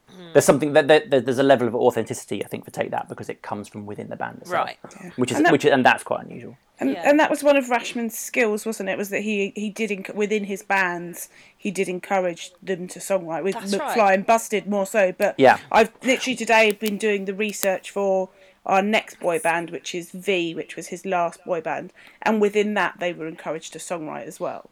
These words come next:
Speaker 3: So
Speaker 2: Yeah, well, I, I actually think, like, looking back on it now, not that there is, there's really any way this necessarily would have happened, but I think if Richard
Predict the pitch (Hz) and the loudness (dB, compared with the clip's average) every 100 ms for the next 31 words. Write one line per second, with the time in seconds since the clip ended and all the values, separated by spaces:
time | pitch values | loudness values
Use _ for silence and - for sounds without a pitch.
0 | _ - 135 - - _ _ - 127 120 | _ -12 -10 -10 -16 _ _ 2 6 6
1 | - _ 135 156 214 151 202 180 151 185 | 2 _ 10 10 10 2 0 0 0 0
2 | 143 113 139 151 131 135 - 117 127 - | 0 -2 -2 -2 0 -2 -2 -4 -4 -2
3 | 113 - _ _ _ - 160 135 135 127 | -6 -8 _ _ _ -4 0 0 -2 -2
4 | 135 123 127 - - 123 113 120 113 113 | -2 -2 -8 -12 -12 -8 -6 -6 -6 -4
5 | 113 110 - 110 - 110 107 104 123 110 | -4 -6 -8 -12 -8 -6 -6 -4 -6 -8
6 | 107 107 - 147 143 - - 123 123 110 | -14 -14 -8 -6 -6 -8 -6 -6 -6 -10